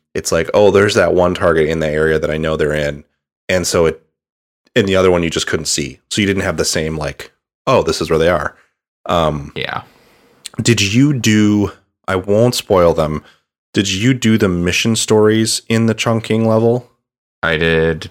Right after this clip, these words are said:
Speaker 2: two of them. I did, like, the homeless one, and
Speaker 1: Yeah.
Speaker 2: I did the, uh, the, like, the tour one.
Speaker 1: Okay, cool. Those are the ones that I did too.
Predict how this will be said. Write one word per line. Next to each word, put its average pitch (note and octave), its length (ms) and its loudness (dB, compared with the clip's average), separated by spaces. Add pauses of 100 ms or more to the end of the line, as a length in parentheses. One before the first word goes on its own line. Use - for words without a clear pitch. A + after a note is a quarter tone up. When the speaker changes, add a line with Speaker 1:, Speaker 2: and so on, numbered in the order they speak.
Speaker 2:
two F2+ 600 -4
of D#2 280 -6
them. G1+ 840 -6 (180)
I F2+ 140 -2
did, E2 260 -2
like, D#2+ 320 -2 (140)
the D2 400 0
homeless G#2+ 520 -2
one, G2 500 -2
and D#2+ 360 -6
Speaker 1:
Yeah. D#2 80 -4
Speaker 2:
I D2+ 80 -4
did D2+ 300 -6 (100)
the, D2+ 480 -8 (1000)
uh, C#2 360 -8
the, D2+ 100 -4
like, - 180 -6
the C#2+ 440 -4 (220)
tour E2+ 420 -2
one. E2+ 400 -8 (380)
Speaker 1:
Okay, C3+ 280 2
cool. - 200 2
Those G#2+ 160 4
are G#2+ 40 2
the G#2 60 4
ones F#2 160 2
that D#2+ 80 4
I D#2 80 2
did D2+ 140 -2
too. - 200 0